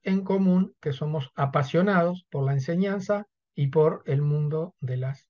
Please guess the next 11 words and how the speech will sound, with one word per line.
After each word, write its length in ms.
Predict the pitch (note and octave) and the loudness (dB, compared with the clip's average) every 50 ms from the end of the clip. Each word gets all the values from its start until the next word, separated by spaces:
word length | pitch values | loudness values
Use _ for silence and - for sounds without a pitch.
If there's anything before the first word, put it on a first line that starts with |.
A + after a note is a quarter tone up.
| _ _ - | _ _ -10
plantas, 640 | - B2+ A#2 A2+ G#2+ A2 B2+ - - - - _ _ _ | -8 -8 -8 -8 -10 -14 -16 -18 -20 -20 -20 _ _ _
¿ah? 200 | - D#3+ F#3+ G#3+ - _ _ _ _ _ _ _ - | -8 -8 -8 -8 -10 _ _ _ _ _ _ _ -2
Objetivos 800 | D3+ D3 C3 - D#3+ D3+ - G#3+ G#3+ G#3+ G#3 G3+ F#3+ - - _ | -2 0 2 0 0 0 0 2 2 4 4 4 2 0 -6 _
de 160 | - D3 D#3 D3 | -4 0 0 2
nuestro 380 | D3 C#3+ C3+ - D3+ D3+ D3 | 2 0 -2 0 0 0 0
curso, 580 | - A3 A3 G3+ F#3 - D#3+ C3+ A#2 - - _ _ _ _ _ _ _ _ _ _ _ _ _ _ | 0 -2 -2 -2 -2 -4 -4 -4 -4 -6 -10 _ _ _ _ _ _ _ _ _ _ _ _ _ _
brevemente, 920 | - C3 D3+ D#3+ D#3+ E3 E3 E3 F3 F3 E3+ D#3+ D3 C3 C3+ A#2 G#2+ G2+ - _ _ _ _ _ _ _ _ _ _ _ _ _ | -4 0 4 4 6 6 6 6 6 4 4 2 2 0 -2 -4 -6 -8 -12 _ _ _ _ _ _ _ _ _ _ _ _ _
que 260 | - D#3 D3+ D3+ E3+ | -2 0 2 2 2
aprendan 500 | - C#3+ C#3 F3 F#3+ G#3 G#3+ G#3 G3 F#3 | 2 0 0 2 0 0 2 0 0 0
a 100 | E3+ D#3 | 0 -2
cuidar 400 | - D#3+ D#3 D#3 D#3+ D#3+ D#3+ - | -2 -2 0 2 2 2 0 -2